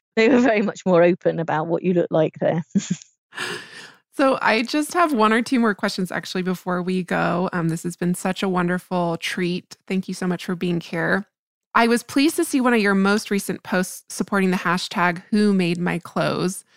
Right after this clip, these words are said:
Speaker 2: Why is hand craftsmanship more important today than ever?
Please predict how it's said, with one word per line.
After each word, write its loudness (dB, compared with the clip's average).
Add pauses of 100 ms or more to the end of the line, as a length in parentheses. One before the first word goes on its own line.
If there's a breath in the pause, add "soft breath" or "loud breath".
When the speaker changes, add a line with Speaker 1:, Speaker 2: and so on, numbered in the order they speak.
(260 soft breath)
Speaker 2:
Why 0
is 0
hand -2
craftsmanship -4
more 0
important -2
today -2
than -2
ever? -2